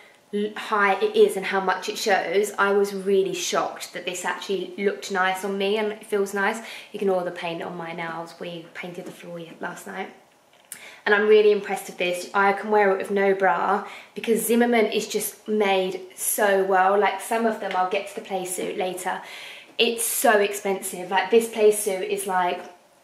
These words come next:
between five and six hundred pounds, and, you know, you can get a white play s-, play suit elsewhere, but the quality of Zimmermann, it is there, it really is there, and you see it in real life.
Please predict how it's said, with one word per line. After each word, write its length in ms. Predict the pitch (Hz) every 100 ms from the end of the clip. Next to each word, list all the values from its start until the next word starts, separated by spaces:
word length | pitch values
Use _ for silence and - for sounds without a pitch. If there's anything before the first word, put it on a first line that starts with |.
| -
between 320 | 208 - 202
five 300 | 190 196 180
and 100 | 180
six 220 | 170 -
hundred 260 | - 180 196
pounds, 540 | - 175 - 190 196 - - - -
and, 440 | 196 190 190 196
you 40 | 226
know, 140 | 190
you 240 | 175 196 196
can 220 | 214 202
get 160 | 208
a 40 | 196
white 280 | 190 170 -
play 160 | 190
s-, 180 | 180 - - 180 - -
play 180 | - 196
suit 240 | 185 185 -
elsewhere, 680 | 180 175 196 165 - 196 190 - - - - _ _ _ _ _
but 320 | 247 208 202 - - _
the 80 | 214
quality 520 | - 220 202 202 196
of 60 | 175
Zimmermann, 640 | 202 185 180 180 175 180
it 180 | 202 196
is 240 | 208 185 -
there, 340 | 170 170 175
it 240 | - 208 190
really 380 | 190 180 175
is 140 | 170 165
there, 220 | 170 160
and 180 | 180 175
you 60 | 175
see 340 | - 214 190
it 120 | 180
in 100 | 175
real 140 | 175 170
life. 340 | 170 175 -